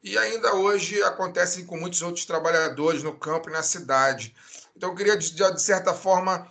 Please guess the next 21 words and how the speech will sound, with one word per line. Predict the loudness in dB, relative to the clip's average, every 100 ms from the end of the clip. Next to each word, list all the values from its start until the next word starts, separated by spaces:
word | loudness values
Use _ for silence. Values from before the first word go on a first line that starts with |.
| -20 -6
já | -2 0
que | 0
esse | -4 0
trabalho, | 0 2 0 -2
ele | -8
fala, | -4 -4 -6 -12
esse | -12 -12 -10
programa | -10 -4 0 0 -2
de | -6 -2
hoje | -2 -2 -8 -16 -20
fala | _ 2 4
muito | 2 0 0 -2 -4 -8 -12 -8
sobre | -2 2
a | 4
realidade | 4 2 4 2 4
da | 0
classe | 2 -2 0
trabalhadora, | 0 2 2 0 -2 -2
eu |
queria | -4 -8 -8 -6
dedicar, | -4 -4 -4 -4 2 4 4 2